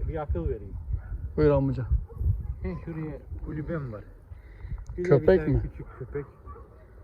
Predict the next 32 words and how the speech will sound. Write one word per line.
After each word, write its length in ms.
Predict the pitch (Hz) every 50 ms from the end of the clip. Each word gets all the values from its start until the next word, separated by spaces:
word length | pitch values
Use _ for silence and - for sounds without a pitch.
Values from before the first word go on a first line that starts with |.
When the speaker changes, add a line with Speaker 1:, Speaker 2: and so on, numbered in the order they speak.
| - - - _ - - - - - - - - - -
Speaker 1:
Şöyle 200 | 170 165 160 156
mesela 380 | 143 135 - 127 123 127 120
zincir, 460 | 113 117 135 143 135 127 131 170 170 147 135 - - - -
şöyle 280 | - 160 156 147 143 139 - - - - - - - - - -
Speaker 2:
He, 380 | 165 156 147 147 143 147 - -
Speaker 1:
Böyle 160 | - - - 175
Speaker 2:
kapının 340 | 160 160 170 175 190 190
Speaker 1:
gel- 60 | 190 190
Speaker 2:
önüne 240 | 190 190 196 196
gelebilecek 720 | 190 170 185 185 185 185 180 170 180 160 151 185 170 - -
gibi 260 | - 147 135 135 127
diyorsun. 380 | 127 131 127 117 - 131 110 - - - - - - - - - - - - - - - - - - - _
Speaker 1:
Ne 140 | 185 202 220
zaman 220 | 202 226 226 220
kuşlar 340 | 170 - 226 180 - 240 233
uçuracaksın, 440 | 226 208 151 - 220 185 202 214 202
alacaksın. 280 | 208 202 185 208 190 208
Yok, 120 | 214 202
bu 140 | 180 190 175
benim 220 | 190 202 196 180 -
köpeğim. 280 | 147 - - 180 175 165
Speaker 2:
He, 40 | 160
anladım. 460 | 156 151 147 147 151 151 143 139 113 - - - -
Speaker 1:
Kenara 300 | 214 214 226 226 220 220
alacaksın. 420 | 208 185 160 165 151 - 170 170 175 185
O 60 | 196
zarar 360 | 170 175 196 202 214 220 208
vermez. 340 | 208 208 208 208 208 180 131 - - -
Ke-, 40 | 170
e, 140 | 165 156 160
Speaker 2:
Hı. 80 | 160 165 160 165 185 185 - - - - - - - - - - - -
Speaker 1:
tavuğa, 560 | 196 202 196 202 202 202 190 180 160 156